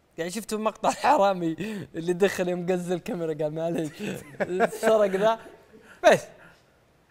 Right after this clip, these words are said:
فلما تنتشر الكاميرات والناس تدري إن في كاميرات، الناس ترى تخاف. ترى إحنا ح-، إذا سافروا ما يخوفهم إلا الكاميرات. "وين في كاميرات يا محمد؟ شو نسوي في كاميرات؟" إحنا نبي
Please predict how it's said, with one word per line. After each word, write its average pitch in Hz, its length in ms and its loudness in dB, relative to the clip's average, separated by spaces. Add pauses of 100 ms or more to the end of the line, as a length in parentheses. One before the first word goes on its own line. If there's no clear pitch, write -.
(320)
فلما 311 320 6
تنتشر 269 400 0
الكاميرات 190 520 0
والناس 320 360 -2
تدري 214 220 -6
إن 175 60 -6
في 151 140 -12
كاميرات، 139 460 -8 (600)
الناس 381 300 -2
ترى 294 120 2
تخاف. 262 300 -2 (1500)
ترى 285 100 4
إحنا 285 280 0
ح-، 262 160 -4
إذا 254 360 -2
سافروا 240 500 4
ما 349 140 2
يخوفهم 302 400 0
إلا 311 80 -2
الكاميرات. 247 440 0 (1200)
"وين 247 180 -2
في 214 120 -10
كاميرات 208 480 -4
يا 165 40 -14
محمد؟ 170 240 -8
شو 160 160 -12
نسوي 175 300 -8
في 151 100 -14
كاميرات؟" 165 320 -8 (500)
إحنا 403 280 0
نبي 349 480 2